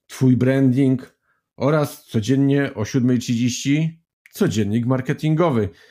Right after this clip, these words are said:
Bartek, zawodowo wyszedłeś tak naprawdę od tematów związanych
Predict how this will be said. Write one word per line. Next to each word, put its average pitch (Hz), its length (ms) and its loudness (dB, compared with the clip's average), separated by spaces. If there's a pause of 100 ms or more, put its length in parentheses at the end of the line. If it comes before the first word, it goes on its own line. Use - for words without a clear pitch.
(360)
Bartek, 135 680 -4 (120)
zawodowo 135 880 0
wyszedłeś 131 500 -2
tak 120 120 -2
naprawdę 117 440 -2
od 117 180 -4
tematów 117 460 0
związanych 110 640 -2